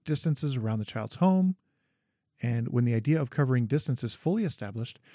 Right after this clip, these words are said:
the idea of time as a means of measurement should be introduced. So the time it, the time taken to pace a hundred yards should be noted down.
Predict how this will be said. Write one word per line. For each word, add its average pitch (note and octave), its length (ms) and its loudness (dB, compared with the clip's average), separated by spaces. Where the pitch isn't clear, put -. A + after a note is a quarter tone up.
the C3 100 4
idea B2+ 260 4
of - 220 -4
time A2 840 -2
as B2 140 2
a B2 40 2
means A#2+ 220 2
of G#2 100 -4
measurement A#2+ 480 0
should - 200 -6
be B2+ 100 -2
introduced. - 560 -8
So - 140 -4
the A2+ 100 2
time D3 400 4
it, - 100 -2
the C3 120 -2
time D#3+ 280 4
taken C#3+ 280 2
to B2 80 -2
pace B2+ 220 2
a B2 60 -4
hundred D3 280 0
yards C#3+ 300 2
should C3 160 -2
be B2+ 80 2
noted B2 240 0
down. A#2 380 -2